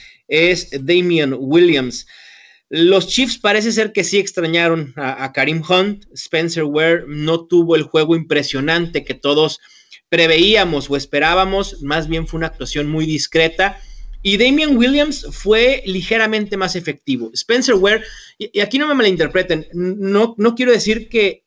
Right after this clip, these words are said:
Damian Williams, al haber sido más efectivo, le vaya a quitar el puesto a Spencer Ware. Sabemos que Spencer Ware es del agrado de Andy Reid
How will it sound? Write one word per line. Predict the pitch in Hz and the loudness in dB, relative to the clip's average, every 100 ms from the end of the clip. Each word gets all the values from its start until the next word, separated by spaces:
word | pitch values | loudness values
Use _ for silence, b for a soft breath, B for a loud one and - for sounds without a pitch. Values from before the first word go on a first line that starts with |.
| _ | _
Damian | 156 196 214 202 | 0 2 2 0
Williams, | 196 208 170 170 170 - - | 2 4 4 0 -6 -12 -6
al | 160 165 | -2 0
haber | 175 247 | 2 0
sido | 233 247 240 | 0 0 0
más | 208 214 | 0 -2
efectivo, | 226 185 - 220 | -4 -6 -4 0
le | 233 196 | 2 2
vaya | 220 254 | 0 0
a | - | -2
quitar | 165 170 | -4 0
el | 175 | 0
puesto | 170 165 160 | -2 -6 -6
a | |
Spencer | 139 147 135 127 | -10 -8 -6 -6
Ware. | 117 117 117 B B B - | -2 -4 -4 B B B -4
Sabemos | 151 160 202 202 | 2 2 2 0
que | 165 | -2
Spencer | - 180 180 180 | 0 0 2 2
Ware | 180 185 | 4 4
es | |
del | 175 160 | 4 2
agrado | 147 170 208 202 156 | 2 0 2 0 0
de | 156 | 0
Andy | 160 151 | -2 -2
Reid | 143 151 165 | 0 0 -2